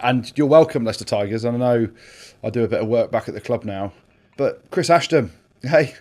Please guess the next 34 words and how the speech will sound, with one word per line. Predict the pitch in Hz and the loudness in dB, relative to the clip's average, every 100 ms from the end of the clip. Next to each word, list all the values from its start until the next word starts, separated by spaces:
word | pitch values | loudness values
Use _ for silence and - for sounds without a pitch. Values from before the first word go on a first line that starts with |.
| _ _ | _ _
comes | - 175 170 | 0 0 2
on | 170 | 0
a | 165 | 0
couple | - 147 160 | -2 0 2
of | |
live | 160 160 147 | 4 4 4
shows, | 160 156 151 156 - - _ _ _ | 4 4 4 0 -6 -16 _ _ _
has | - 180 | -6 -2
a | 170 | -2
few | 165 160 160 | 0 0 0
pints | 160 151 143 | 0 -2 -4
of | 143 | -4
Guinness | 147 143 | -4 -4
and | 139 | -4
blackcurrant | 139 - - 139 123 | -2 -2 0 0 0
with | 127 | -4
my | 123 | -4
good | 127 123 | -4 -4
self | - 127 123 - | -2 0 0 -4
and | 113 | -6
Jim | 123 120 | -4 -4
Hamilton. | 120 117 - 120 110 - - | -4 -4 -4 -4 -4 -12 -12
And | 160 | -6
then | 170 | -4
he | 170 | 0
goes | 175 147 | 0 0
and | 160 139 | -6 -10
scores | - 170 165 | -6 -2 -2
two | - 175 170 | 0 2 2
down | 117 143 139 | 0 -2 0
at | 143 | -2
Exeter. | - - 107 | -4 -4 -2
I | 76 | -2
mean, | 117 117 | -4 -6